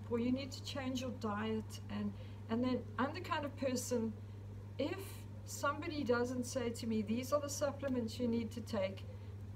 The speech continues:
take them," I will, I, I just put it off, I forget, I don't see the need.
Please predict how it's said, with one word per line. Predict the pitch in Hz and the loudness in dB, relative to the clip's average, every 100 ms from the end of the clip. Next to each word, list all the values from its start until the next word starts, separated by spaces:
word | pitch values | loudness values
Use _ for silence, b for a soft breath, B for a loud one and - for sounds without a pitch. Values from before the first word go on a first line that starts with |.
| - | -4
take | - 294 285 | 4 4 4
them," | 190 180 196 - | -2 -2 -2 0
I | 254 | 0
will, | 349 370 320 - - - | 0 -2 -4 -4 -6 -4
I, | - - | -2 0
I | |
just | 269 302 - | 0 -2 -4
put | 302 | -4
it | 269 | 0
off, | - 262 - | 4 4 4
I | 247 | -2
forget, | - 254 220 214 214 - | -2 -2 2 2 0 -2
I | 226 | -2
don't | 262 269 | 0 -2
see | 285 | -2
the | 269 262 | 2 6
need. | 214 226 226 220 | 6 6 4 2